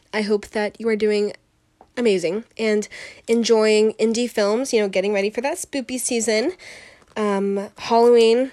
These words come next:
is my favorite, favorite, favorite time of year, and we're also getting closer to the one-year anniversary of Hell Yeah Horror.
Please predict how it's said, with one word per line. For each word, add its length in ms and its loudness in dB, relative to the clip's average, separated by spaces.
is 160 -2
my 180 0
favorite, 560 0
favorite, 320 2
favorite 280 0
time 160 -2
of 80 -2
year, 300 2
and 260 -2
we're 140 -2
also 300 -4
getting 420 0
closer 480 2
to 500 2
the 100 -6
one-year 360 -2
anniversary 580 -4
of 100 -6
Hell 220 -6
Yeah 260 -6
Horror. 520 0